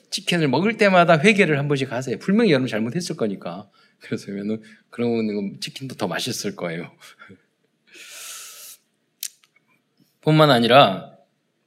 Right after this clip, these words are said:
베드로는 생각도 없고 그 나이에 철도 들지 않은 단순한 사람이었습니다.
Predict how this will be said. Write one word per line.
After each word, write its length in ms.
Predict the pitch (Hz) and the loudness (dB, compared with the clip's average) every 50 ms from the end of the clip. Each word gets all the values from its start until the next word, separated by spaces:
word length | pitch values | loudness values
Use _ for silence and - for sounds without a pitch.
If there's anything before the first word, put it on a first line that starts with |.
| _ - | _ -6
베드로는 640 | - 123 151 156 262 269 254 240 240 247 254 254 311 | 2 4 4 6 6 6 6 6 6 6 6 4 0
생각도 640 | 277 - - - 233 226 220 226 220 220 - 175 165 | -2 -2 2 4 4 6 6 6 4 4 0 2 2
없고 460 | 156 143 - - - 147 135 127 131 - | 2 2 0 2 4 4 4 4 2 -2
그 480 | - - - 180 175 165 151 139 - - | -4 0 0 2 2 2 2 0 -2 -2
나이에 540 | 110 107 107 113 123 117 113 117 113 101 95 | -2 0 2 2 4 4 4 4 2 2 0
철도 360 | - - - - 269 - 262 | -4 -6 -4 -4 -2 0 2
들지 320 | 208 240 208 196 190 226 196 | 4 4 4 4 4 2 2
않은 340 | 160 208 117 156 165 143 - | 2 2 0 -2 -2 -2 -4
단순한 540 | - - - 180 196 - 254 240 226 226 | -4 -2 0 0 0 0 2 2 2 2
사람이었습니다. 760 | 214 - 175 185 175 147 113 - - 110 95 87 87 92 - | 2 2 2 2 2 2 0 -2 -4 -8 -8 -8 -10 -14 -18